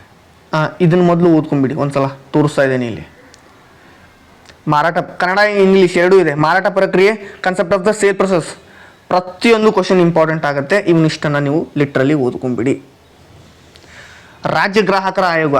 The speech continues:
ಐವತ್ತು ಲಕ್ಷದಿಂದ ಎರಡು ಕೋಟಿವರೆಗೆ. ಇವೇ ಪ್ರಶ್ನೆ ಹೊಂದಿಸಿ ಬರೀರಿ, ಬಿಟ್ಟ ಸ್ಥಳ, ಒಂದ್ ಅಂಕದ ಪ್ರಶ್ನೆ ಎಲ್ಲ ಇಲ್ಲಿ ಕವರ್ ಆಗುತ್ತೆ. ಇದನ್ನಿಷ್ಟನ್ನ ನೀವು ಮಾಡ್ಬೇಕಾಗತ್ತೆ. ಇದನ್ನಿಷ್ಟ, ಕನ್ನಡ, ಇಂಗ್ಲಿಷ್ ಎರಡೂ ಇದೆ.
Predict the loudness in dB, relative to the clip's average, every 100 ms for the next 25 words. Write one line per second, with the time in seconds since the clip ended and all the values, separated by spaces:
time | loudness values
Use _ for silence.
0 | -2 0 2 2 2 -2 0 2 4 4
1 | 2 0 0 0 0 -2 -4 -8 _ _
2 | _ -20 _ _ _ _ _ -20 -20 -2
3 | 2 4 2 2 -4 0 2 4 2 2
4 | 2 4 2 2 0 -2 -2 0 2 2
5 | 0 0 -2 -4 -4 2 4 6 4 2
6 | 0 2 2 0 0 0 0 2 2 0
7 | -4 -2 0 0 0 0 -2 -2 -2 -4
8 | -4 -4 -4 -4 -20 _ -20 -20 -4 0
9 | 2 2 -4 -2 0 2 2 2 2 4
10 | 4 2 -4